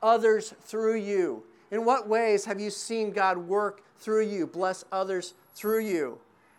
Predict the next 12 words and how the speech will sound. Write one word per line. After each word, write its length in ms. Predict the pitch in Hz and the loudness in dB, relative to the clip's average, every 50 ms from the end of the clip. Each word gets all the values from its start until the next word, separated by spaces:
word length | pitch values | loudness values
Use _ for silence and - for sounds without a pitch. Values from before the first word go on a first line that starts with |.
| _ _ _ - - - | _ _ _ -14 -6 0
Oftentimes, 720 | - 151 196 196 - 226 208 - - 202 190 185 185 180 - | 0 0 0 0 -4 -6 -8 -6 -6 -4 -4 -4 -4 -4 -2
that'll 240 | 180 175 180 175 | -2 0 0 0
help 300 | 165 156 185 175 175 - | -2 -2 -4 -6 -6 -4
you 100 | 180 165 | -6 -6
narrow 260 | 160 160 156 160 165 160 | -4 -2 -2 -2 -2 -2
down 480 | 156 170 160 156 156 151 147 147 143 143 - _ _ - | -4 -4 -4 -4 -2 -4 -4 -6 -8 -10 -16 _ _ -10
and 160 | 170 156 156 | -8 -8 -8
pinpoint 540 | 156 180 170 165 156 - 180 165 156 151 - | -8 -10 -10 -12 -10 -8 -8 -6 -6 -8 -8
some 160 | - 160 143 | -10 -10 -10
gifts. 520 | 139 147 165 151 131 110 - - - - - _ - _ _ | -4 -2 0 0 0 -2 -4 -8 -10 -12 -14 _ -20 _ _
Next 300 | 190 202 220 226 226 - | 4 6 6 6 6 2
question, 480 | - - 254 220 202 - - 175 147 | 2 4 4 4 4 4 -2 -6 -6